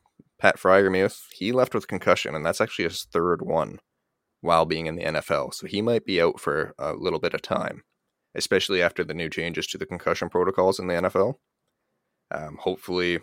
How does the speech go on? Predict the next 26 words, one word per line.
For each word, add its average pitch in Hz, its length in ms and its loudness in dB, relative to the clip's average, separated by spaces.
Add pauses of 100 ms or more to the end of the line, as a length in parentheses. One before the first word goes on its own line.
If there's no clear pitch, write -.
(200)
for 78 220 -2 (100)
his 101 200 2
sake, - 480 0 (220)
he's 82 260 -8
fine, 87 480 2 (200)
and 80 280 -6
it's - 160 -8
nothing 82 380 -4
long-term. 82 640 -2 (600)
And 82 240 -6
if 82 180 -6
he's 82 220 -6
on 82 120 0
your 76 80 -4
fantasy 85 340 -4
team, 85 180 -4
I'm 80 120 -2
sure 85 200 0
you're 80 140 -2
hoping 80 300 -4
he's 80 160 -8
back 82 240 0
sooner 78 260 -6
than 76 160 -8
later, 82 260 2
but - 280 -4